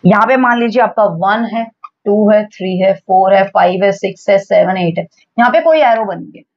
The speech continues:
वो arrow spin कर रही है, तो कहीं पे भी जा सकती है वो। वन पे भी, टू पे भी, थ्री पे भी, फ़ोर पे भी, फ़ाइव पे भी, सिक्स पे भी, सेवन, कहीं पे भी रुक सकती है वो एरो, रुक सकती है ना। तो total number of chances कितने हुए? Total number of cases कितने हुए?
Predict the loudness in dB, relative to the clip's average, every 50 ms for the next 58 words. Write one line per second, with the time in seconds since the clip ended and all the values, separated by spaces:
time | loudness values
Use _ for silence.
0 | _ _ -8 -4 -2 0 0 2 2 0 0 -2 -2 -2 0 2 2 2 2 0
1 | -2 -4 -8 -10 -14 _ _ -6 -4 0 2 2 2 2 0 0 0 2 2 2
2 | 0 0 -4 -8 -10 -8 -6 -6 -6 -6 -8 _ _ _ _ -4 -2 -2 0 0
3 | 0 0 0 0 0 0 0 0 2 0 0 0 -2 -4 -4 -4 -2 -2 0 0
4 | 0 0 0 0 2 2 0 0 0 0 0 0 0 0 0 -2 -2 -4 -6 -4
5 | -2 -2 0 2 2 0 2 2 2 0 2 2 2 2 2 2 0 0 -2 -2
6 | -2 0 2 2 4 4 2 2 0 0 -2 -2 -2 -2 -2 0 2 2 2 2
7 | 0 -2 -6 _ -4 -4 -2 0 0 0 0 0 -2 -2 -2 0 0 -2 -2 -2
8 | -2 -2 -2 -2 -2 -6 -8 -8 -8 -6 -4 -2 0 0 0 0 -2 _ _ _
9 | _ _ _ _ _ _ _ _ _ _ _ _ _ _ -2 0 2 2 2 0
10 | 0 0 2 2 2 2 0 0 -2 -2 -4 -2 -2 -2 -4 -2 -4 -4 -2 0
11 | 2 2 2 2 0